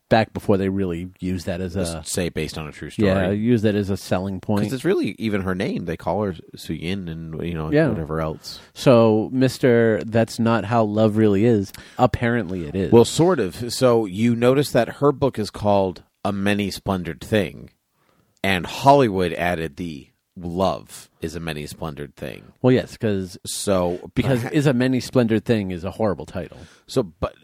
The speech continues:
Speaker 2: but maybe, maybe it's not big quote based on true story because of, like, the way they chose to bend the story and how she,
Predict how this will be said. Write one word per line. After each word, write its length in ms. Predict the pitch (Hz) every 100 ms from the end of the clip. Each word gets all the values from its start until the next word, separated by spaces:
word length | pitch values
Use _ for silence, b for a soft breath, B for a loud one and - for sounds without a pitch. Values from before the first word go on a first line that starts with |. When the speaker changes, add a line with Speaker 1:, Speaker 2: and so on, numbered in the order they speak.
| -
Speaker 2:
but 300 | 113 113 98
maybe, 560 | 107 107 107 107 95 -
maybe 500 | 95 113 110 101 101
it's 300 | - 87 - -
not 440 | 101 98 95 95 - 82 _
big 160 | - 95 -
quote 320 | - 98 -
based 180 | 98 92
on 120 | 90
true 120 | 85
story 200 | 80 90
because 540 | 82 87 - - 98 82
of, 200 | 85 85
like, 180 | 85 76
the 200 | 80 90
way 320 | 82 87 87 82
they 180 | 85
chose 460 | 80 - 87 80 78
to 100 | -
bend 400 | - 78 76 80 71
the 100 | 76
story 600 | - 92 82 101 147 165 180 B B B
and 120 | 95
how 200 | 92 87
she, 420 | - - 92 82